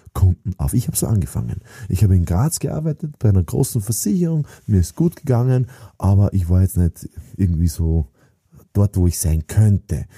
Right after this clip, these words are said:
So, was habe ich gemacht? Ich habe mir die Logos ausgedruckt von großen steirischen Firmen, zweihundert Stück, habe mir die aufgehängt. Und hab ich jeden Tag in der Früh, wenn ich, wenn ich nach dem Hau-, wenn ich aus dem Haus gegangen bin, also aus der Wohnung, meine fünfundvierzig Quadratmeter Wohnung in Graz-Eckenberg, äh,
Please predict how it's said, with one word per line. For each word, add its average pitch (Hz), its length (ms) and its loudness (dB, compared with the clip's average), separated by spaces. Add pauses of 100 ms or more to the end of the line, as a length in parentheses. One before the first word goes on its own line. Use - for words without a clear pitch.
(180)
So, - 160 -4
was 104 100 0
habe 104 100 2
ich 101 80 -2
gemacht? 98 380 0
Ich 127 100 -2
habe 107 100 0
mir 107 80 4
die 92 80 2
Logos 87 520 -2
ausgedruckt - 680 -8
von 117 140 -2
großen 107 360 -4
steirischen 80 480 -2
Firmen, 92 500 0
zweihundert 85 520 0
Stück, - 300 -4 (220)
habe 104 160 0
mir 120 120 2
die - 180 -8
aufgehängt. - 760 -6 (600)
Und - 80 0
hab 107 140 2
ich 90 100 0
jeden 101 300 -2
Tag 135 180 0
in 135 80 2
der 107 80 2
Früh, 123 200 -2
wenn 117 100 2
ich, 101 120 0
wenn 95 140 2
ich 87 140 0
nach 82 120 0
dem 71 160 -6
Hau-, 73 160 -2 (120)
wenn 82 120 2
ich 85 100 4
aus 73 80 2
dem 71 100 -4
Haus 73 180 -2
gegangen 143 320 -2
bin, 160 200 -2 (280)
also 85 180 0
aus 78 100 -2
der - 160 -2
Wohnung, 117 380 2
meine 82 260 0
fünfundvierzig 120 580 0
Quadratmeter 90 520 -2
Wohnung 107 240 2
in 101 120 0
Graz-Eckenberg, 110 840 -2 (640)
äh, 113 280 4